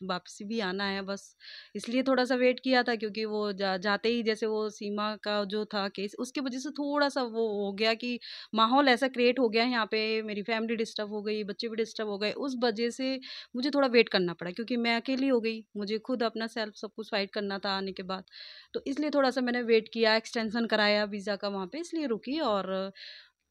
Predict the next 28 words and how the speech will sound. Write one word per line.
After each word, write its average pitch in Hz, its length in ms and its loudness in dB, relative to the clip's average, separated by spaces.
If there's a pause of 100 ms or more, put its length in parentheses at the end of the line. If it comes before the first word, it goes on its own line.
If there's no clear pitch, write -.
(180)
तो 185 360 -6
इसलिए 226 280 -2
काफ़ी 226 300 -2
मेरे 233 300 -2
बच्चों 214 260 -6
को 226 80 -4
लेके 214 220 -2
ब-, 202 100 -6
काफ़ी 202 300 -6
सैड 190 260 -4
थी 202 160 -6
वहाँ 190 240 -4
पे 202 80 -8
क्योंकि 196 240 -10
इतना 208 240 -8
टाइम 190 240 -4
मुश्किल 190 420 -4
था 185 160 -4
निकालना 180 460 -8
क्योंकि 202 360 -8
टाइमिंग 185 640 -8
कम 202 180 -4
शॉर्ट 196 320 -2 (120)
के 220 80 -4
लिए 196 180 -4
गई 175 180 -4
थी 156 160 -12
मैं। 160 180 -12